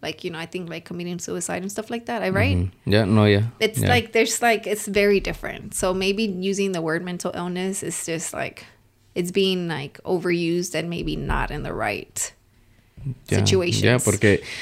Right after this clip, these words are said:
Speaker 2: and on, and, like, in a le-, in the legal world or whatever, like, there's, uh, attorneys and stuff who,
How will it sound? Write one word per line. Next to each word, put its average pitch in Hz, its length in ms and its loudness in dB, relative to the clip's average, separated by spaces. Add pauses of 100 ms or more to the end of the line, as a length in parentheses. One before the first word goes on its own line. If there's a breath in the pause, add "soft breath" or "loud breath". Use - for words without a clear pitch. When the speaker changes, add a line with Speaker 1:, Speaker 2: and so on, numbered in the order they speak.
(160 loud breath)
Speaker 2:
and 101 300 8
on, 110 280 6
and, 107 140 8
like, 104 360 6
in 107 180 8
a 104 80 10
le-, 104 260 8
in 110 140 8
the 101 80 10
legal 117 680 8 (120)
world 117 360 8
or 120 60 6
whatever, 117 380 6
like, 95 320 6 (760)
there's, 104 460 6
uh, 107 520 8 (160)
attorneys 107 480 6
and 107 100 6
stuff 107 240 4
who, 95 280 4